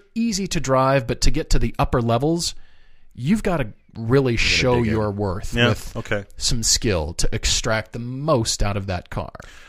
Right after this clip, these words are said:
Speaker 2: I think that the E-diffs are interesting when they push power around proactively.
Speaker 1: True.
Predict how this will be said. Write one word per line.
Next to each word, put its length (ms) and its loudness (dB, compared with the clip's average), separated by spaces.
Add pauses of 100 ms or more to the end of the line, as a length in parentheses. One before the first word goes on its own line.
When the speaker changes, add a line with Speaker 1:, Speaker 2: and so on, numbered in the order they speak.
(180)
Speaker 2:
I 140 -4
think 300 -6
that 160 -12
the 180 -4
E-diffs 380 -4
are 100 -8
interesting 640 -6
when 580 -2
they 220 -4
push 420 -6
power 480 -4
around 540 -6 (240)
proactively. 720 -6 (160)
Speaker 1:
True. 380 0